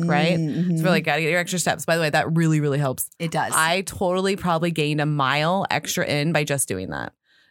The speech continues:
Speaker 1: like, from every place I'd go to. But now that's what we do. Like, same thing with you, but the
Speaker 2: Mm-hmm.
Speaker 1: Winco over here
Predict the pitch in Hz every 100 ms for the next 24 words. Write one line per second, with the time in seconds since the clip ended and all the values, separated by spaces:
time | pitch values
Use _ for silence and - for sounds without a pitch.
0 | _ 160 135 170 - 151 156 156 151 156
1 | 147 147 139 185 180 208 - _ _ 185
2 | 196 208 247 190 180 180 170 180 170 147
3 | 151 - 175 185 180 175 151 143 139 -
4 | - 175 160 160 160 160 - 143 220 185
5 | 151 165